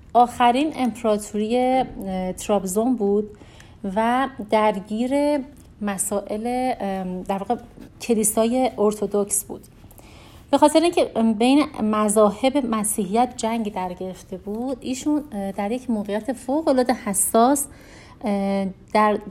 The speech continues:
دمدمای شکست خوردن بود که اگرم می‌گرفتنش خودش و خانواده و دودمانش رو به باد فنا می‌دادن. چه اتفاقی می‌افته؟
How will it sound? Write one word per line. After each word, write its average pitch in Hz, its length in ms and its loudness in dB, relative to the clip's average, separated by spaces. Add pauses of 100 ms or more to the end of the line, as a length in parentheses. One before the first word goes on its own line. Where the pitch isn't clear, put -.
دمدمای 226 640 6
شکست 226 440 0
خوردن 196 380 -2
بود - 220 -14 (640)
که - 160 -4
اگرم 240 280 2
می‌گرفتنش 233 760 0
خودش 202 400 -2
و 185 180 -4 (120)
خانواده 202 720 -2
و 214 80 0 (120)
دودمانش 247 600 0
رو 277 60 4
به 226 100 2
باد 226 280 0
فنا 196 360 -4
می‌دادن. 202 420 -8 (1500)
چه 285 100 0
اتفاقی 302 380 2
می‌افته؟ 247 600 0